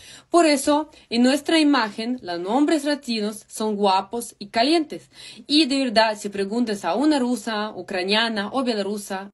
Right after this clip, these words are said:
hasta en la calle, "¿Qué piensas sobre un hombre latino?", te va a contestar que es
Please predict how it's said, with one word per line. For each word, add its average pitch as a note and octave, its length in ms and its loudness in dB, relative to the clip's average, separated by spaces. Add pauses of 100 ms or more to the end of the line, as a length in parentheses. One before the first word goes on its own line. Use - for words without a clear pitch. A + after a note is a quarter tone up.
hasta F#3+ 280 -8
en E3+ 80 -6
la D#3+ 140 -10
calle, G3 380 0 (320)
"¿Qué G4+ 160 2
piensas F#4+ 360 2
sobre A3 220 -2
un A3+ 140 -2
hombre B3 260 2
latino?", D4 480 2
te G#3 100 -2
va G#3 120 4
a A#3 100 -2
contestar G3 600 -2 (320)
que A#3 300 2
es C#4+ 160 -4